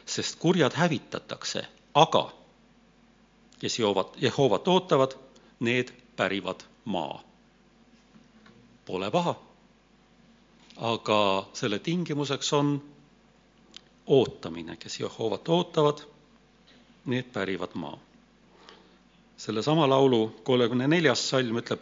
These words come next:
„Oota Issandat ja hoia kinni tema teest.“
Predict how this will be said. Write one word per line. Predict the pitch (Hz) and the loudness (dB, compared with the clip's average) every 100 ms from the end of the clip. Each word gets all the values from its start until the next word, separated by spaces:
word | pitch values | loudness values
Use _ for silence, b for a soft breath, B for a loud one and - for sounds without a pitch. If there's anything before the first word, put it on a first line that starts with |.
| - | -2
„Oota | 135 156 - | 0 0 0
Issandat | 143 139 - 131 131 - - _ _ - B B B B 127 | 0 0 -2 -2 -4 -8 -20 _ _ -20 B B B B -2
ja | |
hoia | 110 156 139 | 2 4 4
kinni | 107 165 156 107 | 2 2 4 2
tema | 107 101 98 | 0 -2 0
teest.“ | 160 107 80 - - | 0 0 -2 -6 -8